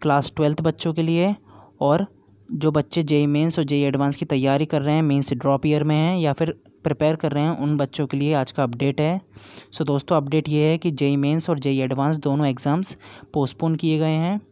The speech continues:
दोस्तों, पहले ये एग्ज़ाम्स जुलाई में होने वाले थे, but ये फिर से पोस्टपोन किए गए हैं। मीन्स ये सेकंड टाइम है जब जेई मेंस और जेई एडवांस पोस्टपोन किए गए हैं।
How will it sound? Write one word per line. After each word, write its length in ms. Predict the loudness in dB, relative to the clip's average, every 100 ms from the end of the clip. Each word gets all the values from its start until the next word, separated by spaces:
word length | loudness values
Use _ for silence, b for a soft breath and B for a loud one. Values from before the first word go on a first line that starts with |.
| _ _ _ _ B B B B B
दोस्तों, 420 | -2 -2 -2 -2 -2 -6 _ _ _ -20 -20 _ -12 -4
पहले 240 | 0 2
ये 140 | 2 2
एग्ज़ाम्स 480 | 2 0 0 -4 -14 _ -6
जुलाई 340 | 0 2 2
में 100 | 2 2
होने 180 | 2
वाले 240 | 2 2 2
थे, 220 | 0 -2 -4 B B
but 120 | -2 0
ये 60 |
फिर 180 | 0 0
से 140 | -2
पोस्टपोन 460 | -2 -2 -2 -2 0
किए 200 | 0 0
गए 60 | 2
हैं। 340 | 2 0 -2 -6 B B B B -2
मीन्स 300 | 2 2 2
ये 60 | 0
सेकंड 360 | 0 0 0
टाइम 240 | 2 2 2
है 60 |
जब 180 | 0 0
जेई 220 | 0 2
मेंस 300 | 2 0 0
और 60 | 0
जेई 200 | 2 0
एडवांस 360 | 0 0 -2 -2
पोस्टपोन 520 | -2 -2 -2 -2 0
किए 220 | 0 0
गए 80 | 0
हैं। 340 | 0 0 -2